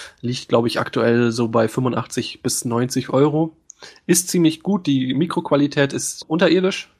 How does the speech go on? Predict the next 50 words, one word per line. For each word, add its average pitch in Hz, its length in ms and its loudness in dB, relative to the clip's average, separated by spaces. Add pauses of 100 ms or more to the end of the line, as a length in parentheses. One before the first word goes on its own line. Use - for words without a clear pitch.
(160)
also 117 200 -2
zumindest 135 340 -2
am 127 140 -2
P 127 100 -2
C, 147 160 0
ich 135 140 0
meine, 123 180 2
an 123 60 0
der 117 80 0
Konsole 127 420 2
geht 131 160 0
es 123 140 -6
auch, 139 280 2
wenn 123 100 0
ihr 123 60 0
es 123 60 -6
aber 120 140 2
am 113 80 -2
P 127 80 -4
C 135 180 -2
nutzen 131 260 -4
wollt, 123 220 -6
ist 120 120 -8
es 120 100 -12
gar 123 100 2
nicht 139 160 -4
gut. 143 220 -4 (160)
Das - 260 -4
Pulse 147 380 0
hat - 180 -2
ein, 123 420 -2
äh, 123 1040 -4
ordentlich 180 420 -2
besseres 165 360 -2
Mikro, 196 480 -6 (400)
und, 127 340 -6
äh, 120 180 -2
sehr, 117 220 4
sehr 131 120 4
geilen 120 220 2
Sound. 120 220 0
Die 127 60 4
haben 123 80 2
beide 139 220 4
großartigen 131 540 0
Sound, 131 240 2
auch 131 100 -2
für - 120 -4
ihre 120 140 -2
Preisklasse. 135 720 -2